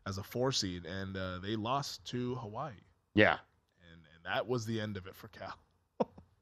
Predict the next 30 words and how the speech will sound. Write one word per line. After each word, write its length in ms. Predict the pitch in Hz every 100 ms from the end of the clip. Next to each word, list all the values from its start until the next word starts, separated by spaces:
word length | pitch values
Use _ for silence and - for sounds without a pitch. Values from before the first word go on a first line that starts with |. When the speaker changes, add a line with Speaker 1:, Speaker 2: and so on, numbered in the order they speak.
| _ _
Speaker 2:
Yeah, 360 | 123 120 113 110
Cal 420 | - 123 117 113
is, 160 | 98
I 80 | 95
mean, 300 | 104 107 95
I 80 | 104
mean, 320 | 107 120 107
Speaker 1:
<laughs> 40 | 87
Speaker 2:
they, 200 | 117 117
Speaker 1:
It's 80 | 92
Speaker 2:
they've 180 | 107 107
Speaker 1:
been 60 | 85
Speaker 2:
just 200 | 92 -
Speaker 1:
over 140 | 127
Speaker 2:
really 200 | 95 95
Speaker 1:
since 80 | 87
Speaker 2:
been, 140 | 92 92
Speaker 1:
then. 80 | 95
Speaker 2:
and 80 | 98
Stanford 420 | - 127 139 82
has 160 | 73 64
been 240 | 69 65
too, 320 | 64 120 117
by 160 | 76 71
the 100 | 65
way, 300 | 67 67 67
but 200 | 62 71
Speaker 1:
Yeah. 200 | - 85 - - -
Speaker 2:
Cal 280 | 117 135
has 260 | 104 85 67